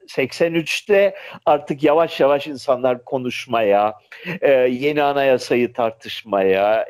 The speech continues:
yeni dönemin siyasi oluşumlarını ortaya çıkarmaya başlamışlardı.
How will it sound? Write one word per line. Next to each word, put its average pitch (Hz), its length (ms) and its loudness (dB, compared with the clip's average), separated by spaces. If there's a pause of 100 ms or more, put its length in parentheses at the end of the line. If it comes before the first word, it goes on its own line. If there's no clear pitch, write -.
yeni 123 440 0
dönemin 123 460 0
siyasi 110 540 -2
oluşumlarını 101 760 0
ortaya 87 400 -2
çıkarmaya 82 640 -4
başlamışlardı. - 1000 -6